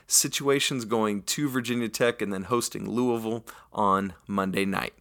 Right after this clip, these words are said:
Well, how, how did we get here? How did the A C C get to this point? Let me just give you a little context, 'cause I know it's always helpful to be able to learn a little bit, uh, how things came to be. So you're probably familiar with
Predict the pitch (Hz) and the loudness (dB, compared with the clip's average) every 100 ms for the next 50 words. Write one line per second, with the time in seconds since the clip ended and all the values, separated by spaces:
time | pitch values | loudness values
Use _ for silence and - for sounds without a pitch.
0 | - - - 143 160 - - - 226 - | -20 -20 -6 0 0 0 -2 2 2 2
1 | 262 320 - 190 233 208 131 - 101 95 | -2 0 0 0 -2 2 2 2 -2 -4
2 | 95 170 185 - - 139 - 123 - 127 | 4 4 4 -2 0 0 0 0 -2 -2
3 | 110 104 104 92 - 113 156 302 311 349 | 0 0 -2 -8 -6 -4 -2 -4 -2 -2
4 | 302 185 190 156 - - _ - 165 147 | -2 -2 0 -2 -6 -20 _ -8 0 0
5 | - 110 95 - 131 147 175 190 139 165 | 2 -2 -2 -6 -4 -2 2 0 0 0
6 | 135 113 151 170 - 143 135 - - - | 0 2 0 0 -2 -2 -2 -10 -20 -14
7 | 113 127 131 117 110 123 117 101 107 101 | -4 0 2 0 2 2 2 2 0 4
8 | 104 101 _ - 101 95 - 110 107 - | 2 2 _ 2 4 4 2 0 0 0
9 | 110 107 - - 104 95 98 92 113 - | 0 0 -4 -4 -4 -4 -4 -4 -4 -10
10 | - - - - 185 156 143 147 160 - | -14 -14 0 4 6 6 4 0 0 0
11 | 294 143 143 135 139 127 131 139 123 117 | 0 2 0 2 0 2 2 2 2 0
12 | 113 | -2